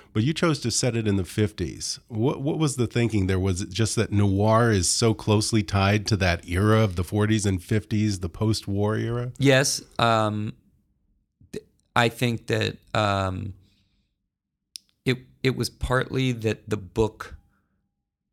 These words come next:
Speaker 2: the book feels like an old-fashioned detective novel.
Speaker 1: Mm-hmm.
Speaker 2: It's a little bit postmodern. It's got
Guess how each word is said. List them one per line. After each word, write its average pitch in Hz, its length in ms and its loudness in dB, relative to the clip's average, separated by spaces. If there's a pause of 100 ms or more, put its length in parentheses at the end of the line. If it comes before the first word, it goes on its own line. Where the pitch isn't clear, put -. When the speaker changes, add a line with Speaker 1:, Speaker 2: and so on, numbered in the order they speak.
(180)
Speaker 2:
the 110 160 -4
book 104 480 -2 (100)
feels 110 1000 -2 (120)
like 131 520 0 (420)
an 123 160 2
old-fashioned 127 840 -4 (200)
detective 131 420 -4
novel. 135 380 -4
Speaker 1:
Mm-hmm. 90 280 -4 (120)
Speaker 2:
It's 123 140 -2
a 117 40 0
little 120 180 4
bit 123 200 0
postmodern. 113 600 0
It's 107 160 -8
got 101 360 -2